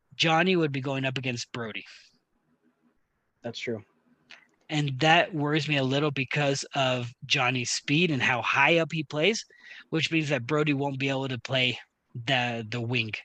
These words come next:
Speaker 1: as much.
Speaker 2: Then in, in that case, would you just go with, like, an O-, Oviedo over a Brody?
Speaker 1: Um, for me, it would have to be, uh, for, not have to be. I would, I would say yes because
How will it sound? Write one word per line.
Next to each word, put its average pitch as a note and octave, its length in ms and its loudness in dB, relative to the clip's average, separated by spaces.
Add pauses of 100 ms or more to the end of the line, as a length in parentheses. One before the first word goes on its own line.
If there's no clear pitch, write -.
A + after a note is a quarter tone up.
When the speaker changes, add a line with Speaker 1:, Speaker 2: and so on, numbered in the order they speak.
(640)
Speaker 1:
as G#2+ 160 -2
much. F#2+ 140 -6
Speaker 2:
Then E3 260 8 (380)
in, E3+ 180 2
in D#3+ 180 6
that C#3+ 240 0
case, D#3+ 480 -4 (320)
would C3+ 420 -2
you C#3 80 2
just C3 220 0
go C3 120 4
with, B2+ 140 4
like, B2 160 2
an B2 80 2
O-, B2 200 0
Oviedo B2+ 580 0 (220)
over C#3+ 240 2
a C3+ 40 6
Brody? C#3 360 2 (1700)
Speaker 1:
Um, D#3 580 6 (480)
for D#3+ 200 -2
me, G#3+ 200 6
it F#3+ 40 8
would D#3 100 4
have E3 240 6
to D#3 100 -10
be, C#3+ 320 -2
uh, B2+ 520 -6 (600)
for, F#3 300 -2
not F#3+ 160 4
have D3 200 2
to - 100 -10
be. A2+ 140 -8 (520)
I G3+ 120 6
would, A#3+ 240 4 (200)
I E3+ 80 0
would A3 140 2
say F#3 140 2
yes C3+ 520 -2 (220)
because D3+ 560 0